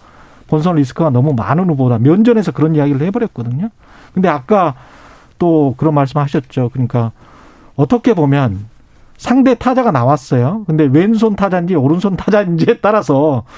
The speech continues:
투수를, 오른쪽 투수를 할 건지 왼쪽 투수를 할 건지가 갈릴 수 있는, 시월에 민주당은 하고 십일월에 하고 그렇기 때문에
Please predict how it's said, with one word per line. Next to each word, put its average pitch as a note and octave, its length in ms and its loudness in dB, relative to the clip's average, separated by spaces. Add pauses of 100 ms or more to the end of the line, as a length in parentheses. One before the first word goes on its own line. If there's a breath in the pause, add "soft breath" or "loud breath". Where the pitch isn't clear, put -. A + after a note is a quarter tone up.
(300 loud breath)
투수를, G#3+ 500 0 (560 soft breath)
오른쪽 A3+ 440 2
투수를 A3 340 2
할 F#3+ 120 -2
건지 F3+ 280 -2
왼쪽 F#3 500 2
투수를 G3 300 0
할 G3 80 0
건지가 D#3 960 0 (520 soft breath)
갈릴 G#3 300 2
수 - 120 -6
있는, C#3+ 220 0
시월에 C4 680 2 (800 soft breath)
민주당은 F#3+ 520 0
하고 E3 300 0
십일월에 G3 720 0 (200)
하고 G3 320 -4
그렇기 E3+ 300 -2
때문에 B2 680 0